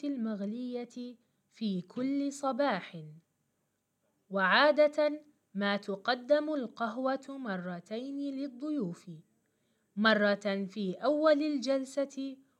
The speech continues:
والأخرى في آخرها، وتعرف الأولى بقهوة "أهلًا وسهلًا"،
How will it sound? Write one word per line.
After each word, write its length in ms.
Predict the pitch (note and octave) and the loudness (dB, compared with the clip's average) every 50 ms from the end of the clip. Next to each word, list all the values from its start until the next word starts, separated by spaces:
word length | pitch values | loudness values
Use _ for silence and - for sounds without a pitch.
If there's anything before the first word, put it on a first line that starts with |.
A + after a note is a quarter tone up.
| _ _ | _ _
والأخرى 1000 | - G#3+ A3 G#3+ G#3 F3 - - - A3+ B3 - - - C#4 C#4+ C#4 C#4 C#4 C4+ | -2 2 2 4 4 2 0 0 -2 -2 -2 -2 -4 -2 0 2 2 2 0 0
في 360 | C4 - C4 C4 C#4+ D4 C#4+ - | -2 -6 -6 -4 -2 -4 -2 -2
آخرها، 960 | C#4 D4 D4 D4 C#4+ - - C#4 G#3+ F#3+ E3+ D#3 D#3+ F3 E3 D#3+ D#3 E3 _ _ _ _ _ _ _ _ _ _ _ _ _ _ _ _ _ - | 2 2 2 2 2 -2 -6 -6 -6 -6 -6 -8 -10 -12 -14 -14 -16 -18 _ _ _ _ _ _ _ _ _ _ _ _ _ _ _ _ _ 4
وتعرف 680 | A3 A3 G#3 G#3+ A#3+ A3 G3+ G3+ G3+ G3+ G3 - - G#3 | 4 4 4 6 4 6 6 6 6 4 2 0 -4 -6
الأولى 680 | G3+ G3 F#3 - A#3 C#4+ D4+ D#4 D4+ D#4 D#4 D#4 D4+ | -6 -6 -6 -4 -4 -2 0 2 4 6 6 6 4
بقهوة 1000 | - G3+ G3+ F#3+ - - C4+ C4 A#3 A#3+ C4+ C4+ C4 C4 C4 - C4+ C#4 C4+ C4+ _ _ _ _ _ _ - | 2 2 -4 -6 -4 -4 -4 -4 -4 -4 -4 -4 -4 -4 -6 -8 -8 -8 -8 -10 _ _ _ _ _ _ -4
"أهلًا 520 | A#3+ B3 A#3 - - C#4+ D4 D4 D4+ D4 | -4 -4 -4 -4 0 0 0 2 0 0
وسهلًا"، 800 | D4 D4+ D4+ D4 D4 - D4+ A3+ F#3 G3 F#3+ F3+ E3+ E3+ E3+ F3 | 0 0 0 0 0 -2 -2 -2 -2 -6 -6 -6 -8 -10 -12 -14